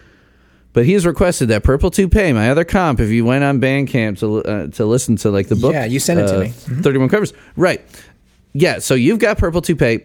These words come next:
Speaker 1: but if you look on Bandcamp, it's not streaming. It's there to buy, and it shows you what the tracks are. You can click on 'em, look at the info,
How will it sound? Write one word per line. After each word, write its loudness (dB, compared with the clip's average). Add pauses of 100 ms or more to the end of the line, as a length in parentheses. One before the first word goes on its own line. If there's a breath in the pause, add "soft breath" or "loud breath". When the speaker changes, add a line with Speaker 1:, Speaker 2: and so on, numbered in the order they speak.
Speaker 1:
but 2
if -2
you 2
look 0
on 2
Bandcamp, 0 (480)
it's 0
not 2
streaming. 0
It's -2
there 2
to -2
buy, -2
and -2
it -4
shows -4
you -2
what -4
the -8
tracks -4
are. 0 (200 soft breath)
You 0
can 0
click 0
on 0
'em, 0
look -2
at -2
the 0
info, 0